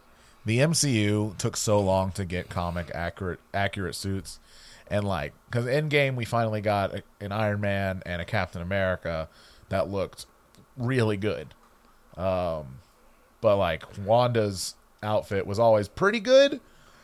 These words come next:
Speaker 1: But,
Speaker 2: you get
Speaker 1: like,
Speaker 2: it for, like,
Speaker 1: her
Speaker 2: you
Speaker 1: new
Speaker 2: get it for, like,
Speaker 1: one
Speaker 2: five minutes in the first Captain America, and then they just, like, they're like, "Never mind, we can't do it."
Speaker 1: Well, even that has a bunch of buckles and belts. Oh, wait, you mean the, uh, one in the, the propaganda suit?
Speaker 2: Yeah, the propaganda suit.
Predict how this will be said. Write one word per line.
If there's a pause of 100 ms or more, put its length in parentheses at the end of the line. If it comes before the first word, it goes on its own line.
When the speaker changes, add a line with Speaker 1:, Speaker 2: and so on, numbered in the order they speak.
(160)
Speaker 1:
But,
Speaker 2:
you
get
Speaker 1:
like,
Speaker 2:
it
for,
like,
Speaker 1:
her
Speaker 2:
you
Speaker 1:
new
Speaker 2:
get
it
for,
like,
Speaker 1:
one
Speaker 2:
five
minutes
in
the
first
Captain
America,
and
then
they
just,
like,
they're
like,
"Never
mind,
we
can't
do
it." (260)
Speaker 1:
Well,
even
that
has
a
bunch
of
buckles
and
belts.
Oh,
wait,
you
mean
the,
uh,
one
in
the, (600)
the
propaganda
suit?
Speaker 2:
Yeah,
the
propaganda
suit.